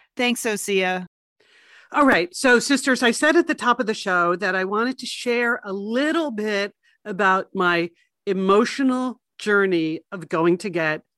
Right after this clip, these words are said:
Speaker 2: a second opinion on my leg. So, um, you know, I've shared some of the details since I had a bad accident over New Year's. I broke my knee and my leg.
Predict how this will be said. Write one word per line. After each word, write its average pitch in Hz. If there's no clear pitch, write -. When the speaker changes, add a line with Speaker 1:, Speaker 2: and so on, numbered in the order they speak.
Speaker 2:
a 214
second 175
opinion 147
on 170
my 156
leg. 135
So, 208
um, 180
you 269
know, 269
I've 226
shared 208
some 247
of 240
the 262
details 208
since 233
I 208
had 214
a 202
bad 202
accident 247
over 220
New 214
Year's. 175
I 185
broke 208
my 247
knee 226
and 226
my 226
leg. 160